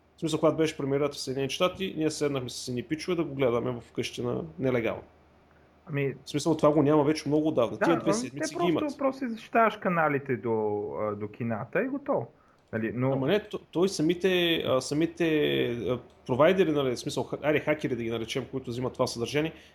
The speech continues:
Speaker 1: те също се съобразяват с това в
Speaker 2: Ами
Speaker 1: момента.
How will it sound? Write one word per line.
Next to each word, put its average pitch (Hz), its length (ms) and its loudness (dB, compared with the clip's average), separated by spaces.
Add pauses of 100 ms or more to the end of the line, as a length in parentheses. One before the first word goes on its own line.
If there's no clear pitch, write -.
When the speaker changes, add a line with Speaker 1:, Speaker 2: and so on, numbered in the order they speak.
(100)
Speaker 1:
те 160 80 4
също 175 300 -2
се 160 100 -2
съобразяват 110 480 0
с - 140 -12
това - 120 -14
в - 720 -20
Speaker 2:
Ами 151 80 -6
Speaker 1:
момента. 101 340 -2